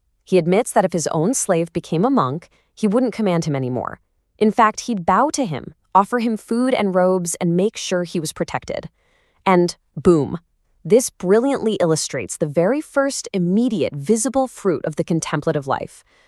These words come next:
a total transformation of one's social standing, from a powerless slave to a respected ascetic. And the Buddha's like,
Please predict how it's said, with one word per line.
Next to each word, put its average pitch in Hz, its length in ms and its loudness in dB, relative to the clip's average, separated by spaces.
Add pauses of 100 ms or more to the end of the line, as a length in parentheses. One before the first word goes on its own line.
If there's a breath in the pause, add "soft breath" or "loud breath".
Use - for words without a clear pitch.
(200 soft breath)
a 185 80 0
total 254 440 2
transformation 202 760 -2
of 147 140 -6
one's 147 260 0
social 160 320 -2
standing, 113 380 -6 (400 soft breath)
from 160 140 0
a 151 80 0
powerless 214 500 0
slave 151 440 0 (260 soft breath)
to 175 120 0
a 156 60 2
respected 151 600 -4
ascetic. - 540 -8 (800)
And 175 100 2
the 165 60 2
Buddha's 185 380 0
like, 131 320 -4